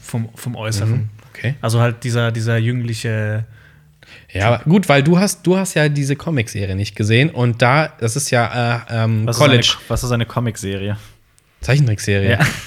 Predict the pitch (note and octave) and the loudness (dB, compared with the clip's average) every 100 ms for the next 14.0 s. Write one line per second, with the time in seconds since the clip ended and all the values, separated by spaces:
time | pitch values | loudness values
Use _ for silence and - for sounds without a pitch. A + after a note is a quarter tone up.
0 | - - B2+ - D3 D#3+ A2 - F#2+ G#2 | -18 -6 -4 -4 -2 -2 -2 -4 -4 -4
1 | A2 - _ _ - - C#3+ C3 - - | -6 -14 _ _ -16 -6 -2 -2 -4 -4
2 | G#2 G#2 B2 D#3+ _ _ _ - A#2+ A2+ | -4 -4 -6 -8 _ _ _ -4 -2 0
3 | A2+ - C3+ C#3 D#3+ - _ _ C3+ A2 | -2 -2 -2 -2 -6 -12 _ _ -4 -2
4 | A2+ B2 D#3 G3+ - D3+ F#3+ G3+ A3 G#3+ | 0 4 4 2 -2 -4 -2 0 0 2
5 | G#2+ A#2 F3 F3 A3+ A2+ G#2 - _ _ | 2 0 0 -2 -2 -2 -4 -8 _ _
6 | _ - - F#2+ E2+ D#2+ - C3 - - | _ -20 -14 -10 -10 -12 -8 -4 -2 0
7 | - B2+ G2+ - D#3 G#3 C#4 B3 G#3+ F#3+ | 2 2 0 0 4 6 6 6 4 4
8 | D#3+ - - - - E3+ G3 D3+ C#3 D#3 | 2 -2 -20 -20 0 2 4 4 4 4
9 | E3+ F#3 E3+ - D3 D3+ C#3 C3 B2+ B2+ | 2 2 0 2 0 2 0 4 2 2
10 | - _ _ _ _ _ - C#3 D3 - | -6 _ _ _ _ _ -2 -2 -2 -14
11 | C#3+ C3+ C#3 C3 A#2 D#3 A2+ A#2 G2 G#2 | -14 -12 -10 -4 -2 0 0 0 0 0
12 | D#3+ - F3 E3+ F3 C3 C3 C3 B2+ A2+ | 0 2 2 4 2 0 0 2 2 0
13 | A2+ C#3 D3 A#2+ A2+ B2+ B2 B2+ A#2+ | 0 0 2 0 0 0 0 0 0